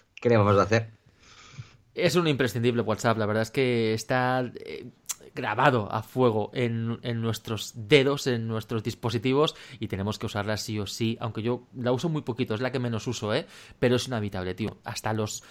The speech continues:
Speaker 2: avisos del dentista, por ejemplo, me llegan directamente por WhatsApp. "Sergio, que acuérdate que mañana tienes cita". "Vale, vale, gracias. Mañana allí nos vemos. Muchas gracias, Tania". Eh, <laughs> y la verdad es que es algo inevitable. Pero bueno, la verdad es que tampoco, oye,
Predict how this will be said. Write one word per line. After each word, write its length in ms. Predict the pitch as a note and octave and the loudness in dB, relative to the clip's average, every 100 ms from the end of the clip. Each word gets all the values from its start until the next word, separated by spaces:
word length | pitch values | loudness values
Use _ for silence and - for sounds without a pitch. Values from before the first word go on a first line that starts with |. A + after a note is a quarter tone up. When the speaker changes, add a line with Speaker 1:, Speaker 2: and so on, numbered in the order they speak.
| - | -12
Speaker 2:
avisos 460 | - A#2 D#3 C3+ G2+ | -6 -2 0 -2 -2
del 140 | A2 | -2
dentista, 580 | G#2+ G2+ C3+ B2+ - - C3 | -2 -2 -2 -2 -2 -6 -6
por 160 | - G#2 | -2 -2
ejemplo, 320 | G#2 A2 A#2+ | -2 -4 -6
me 100 | A#2+ | -4
llegan 240 | G2+ G#2 A2 | -2 -2 -2
directamente 480 | G#2+ G2+ G2 G2+ | -4 -4 -6 -4
por 120 | G2+ F#2 | -4 -2
WhatsApp. 380 | F#2+ - E2+ - - - | -2 -4 -10 -16 -20 -8
"Sergio, 260 | - A3+ G#3 | -4 -2 -2
que 140 | D#3 | -2
acuérdate 340 | D3 G3 A3 G#3+ | -2 -4 -6 -8
que 60 | |
mañana 240 | F3+ G3 G#3+ | -8 -8 -8
tienes 240 | F#3 D#3+ | -8 -6
cita". 240 | B2+ G#2+ | -4 -4
"Vale, 160 | F#2 F3 | -4 -6
vale, 180 | G#3+ C3+ | -6 -6
gracias. 420 | A#2+ G2 C3 A#2 | -8 -10 -12 -12
Mañana 500 | A#2+ C#3 F3+ E3 D#3 | -10 -10 -10 -10 -8
allí 160 | D3 F3+ | -4 -2
nos 160 | E3+ | -4
vemos. 260 | A2+ G2+ G2+ | -6 -6 -8
Muchas 240 | D3+ D#3+ | -8 -6
gracias, 300 | C3+ G2 G#2 | -4 -4 -8
Tania". 240 | - E3+ G#2 - - - - - | -8 -8 -10 -16 -18 -18 -14 -4
Eh, 680 | A2 G#2+ G#2 G2+ G2 F#2+ | -2 0 0 0 -2 -4
<laughs> 240 | A2+ - D3+ | -6 -2 0
y 100 | B2 | 2
la 100 | G#2 | 4
verdad 140 | G#2 | 4
es 40 | G#2 | 2
que 80 | |
es 80 | A#2+ | -2
algo 180 | A2 A2+ | 0 0
inevitable. 520 | G#2+ F#2+ F#2+ G2 F#2 - - - - - | 0 -2 -2 -2 -4 -8 -14 -14 -18 2
Pero 160 | C#3+ C3+ | 8 10
bueno, 220 | C#3 G2+ | 10 8
la 100 | A#2+ | 2
verdad 140 | A2+ G#2+ | 0 0
es 60 | |
que 60 | A#2 | -2
tampoco, 520 | G2 A2 A2 F#2 F2 | -4 -2 -2 -2 -4
oye, 260 | - F#2+ F#2 | -10 -10 -12